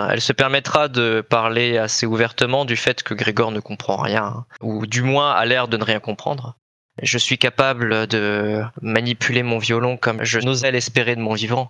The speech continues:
Cependant, vous avez peut-être, euh, ressenti la même chose. C'est comme si, euh, je n'étais plus parcouru par cette vie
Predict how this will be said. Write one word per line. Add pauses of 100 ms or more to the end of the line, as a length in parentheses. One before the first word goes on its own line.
(200)
Cependant,
vous
avez
peut-être,
euh,
ressenti
la
même
chose. (280)
C'est
comme
si,
euh, (300)
je
n'étais
plus
parcouru
par
cette
vie